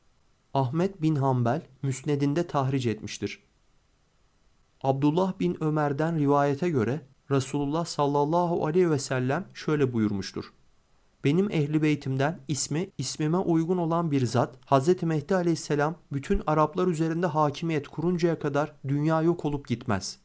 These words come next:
Başka bir rivayete göre şöyle buyurmuştur. Dünya hayatından sadece bir gün kalmış olsa bile benim ehli beytimden ismi ismime uygun olan bir zat,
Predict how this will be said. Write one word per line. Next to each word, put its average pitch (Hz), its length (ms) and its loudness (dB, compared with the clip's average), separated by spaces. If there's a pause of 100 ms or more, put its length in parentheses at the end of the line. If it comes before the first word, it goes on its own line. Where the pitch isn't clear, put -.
(920)
Başka 139 380 4
bir 190 120 2
rivayete 151 460 2
göre 170 220 0
şöyle 160 360 0
buyurmuştur. 107 560 -2 (1080)
Dünya 180 360 2
hayatından 175 720 2
sadece 185 580 4
bir 190 120 4
gün 180 200 2
kalmış 165 400 4
olsa 151 440 2
bile 131 280 2 (220)
benim 160 280 4
ehli 165 300 2
beytimden 160 640 2
ismi - 320 0
ismime 185 400 0
uygun 175 360 2
olan 139 320 2
bir 117 140 2
zat, 131 300 0